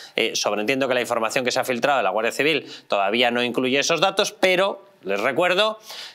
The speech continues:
en estos momentos se están indagando cuatro adjudicaciones millonarias a un empresario ligado a la trama de extorsión en el archipiélago y que estaría relacionado precisamente con el general Espinosa. Es decir, no estamos hablando de una trama cualquiera. La cuestión de que esta persona tuviera un cargo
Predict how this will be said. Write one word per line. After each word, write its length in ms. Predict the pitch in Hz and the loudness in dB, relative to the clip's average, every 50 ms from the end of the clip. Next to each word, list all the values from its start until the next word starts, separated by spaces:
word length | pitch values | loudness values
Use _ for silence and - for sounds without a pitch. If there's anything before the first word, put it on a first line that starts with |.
| - | -4
en 80 | - 123 | 0 0
estos 180 | 139 143 - 135 | 0 2 2 0
momentos 300 | 139 156 156 147 160 175 | 2 2 2 0 0 0
se 60 | 170 | 0
están 180 | - - 143 | 0 0 0
indagando 500 | 147 147 147 147 143 160 165 165 156 - | 2 2 2 2 2 2 2 2 0 2
cuatro 300 | - - 226 220 - 175 151 | 2 0 2 2 2 0 0
adjudicaciones 680 | - - 147 131 131 120 127 - - 175 - 113 110 139 | 0 0 -2 0 2 0 0 0 0 0 0 0 0 0
millonarias 640 | 180 202 208 180 175 160 160 156 160 160 160 - 151 | 0 0 2 2 2 2 2 2 2 0 0 0 0
a 40 | |
un 100 | 139 139 | 0 0
empresario 520 | 139 135 117 139 127 - 143 135 135 151 139 | 0 0 0 0 0 2 0 2 2 2 2
ligado 340 | 120 113 117 117 123 117 110 | 2 2 2 2 2 2 2
a 40 | |
la 160 | 113 120 123 - | 2 2 2 2
trama 340 | 156 180 190 196 202 202 - | 2 2 2 0 -2 -2 -4
de 160 | - 120 - | -4 -2 -2
extorsión 540 | - - - 123 113 - - - 143 143 139 - - - - - - - | -2 0 0 -2 -2 0 0 0 0 -2 -2 -6 -12 -16 -16 -10 -4 -2
en 120 | 123 120 | 0 0
el 80 | 120 117 | 2 2
archipiélago 800 | 123 131 123 - - 135 127 160 165 170 180 190 220 - - - | 2 2 0 0 -2 0 2 2 2 2 2 2 2 0 -2 -6
y 80 | - 113 | -8 -4
que 60 | - | -4
estaría 320 | - - 110 101 113 123 | -2 0 0 2 2 2
relacionado 440 | 123 120 120 117 - 131 120 135 139 | 2 2 0 0 0 0 -2 0 0
precisamente 400 | 117 123 - 127 131 131 131 147 | -2 -2 -2 -2 -2 0 -2 -2
con 160 | - 135 110 101 | -2 -2 -2 -2
el 100 | 98 - | -4 -2
general 380 | - 104 98 107 123 135 131 - - - - - | -2 0 0 2 0 0 -2 -6 -12 -12 -8 -4
Espinosa. 480 | - - - - 127 110 98 90 - 135 | -4 -4 0 0 0 0 0 0 0 0
Es 100 | 160 151 | 0 0
decir, 120 | - 147 | 0 0
no 60 | 180 | 0
estamos 300 | 190 190 226 214 214 - | 4 6 6 6 6 4
hablando 340 | 175 165 160 160 151 135 127 | 2 2 2 2 2 0 0
de 40 | 127 | 2
una 140 | 123 113 - | 0 0 2
trama 280 | 113 110 101 104 101 | 0 0 0 0 0
cualquiera. 600 | - 113 110 120 117 - 196 202 208 214 214 214 - - - - - - - - - | 0 0 -2 0 2 2 2 4 4 2 0 0 -8 -16 -18 -18 -16 -16 -18 -10 -4
La 240 | - - 139 143 127 | 0 2 2 2 2
cuestión 320 | 147 139 - - 180 185 | 2 0 0 0 0 0
de 100 | 190 190 | 0 0
que 80 | 160 185 | 0 0
esta 460 | 160 - - 175 160 160 151 - - | 0 2 2 4 4 4 2 0 0
persona 360 | 165 143 - - 160 151 135 | 0 0 0 0 0 0 0
tuviera 280 | - 127 127 143 143 135 | 0 0 2 2 2 2
un 120 | 123 117 | 0 2
cargo 500 | 110 156 151 135 117 95 90 82 85 - | 2 4 4 4 2 0 -2 -4 -4 -8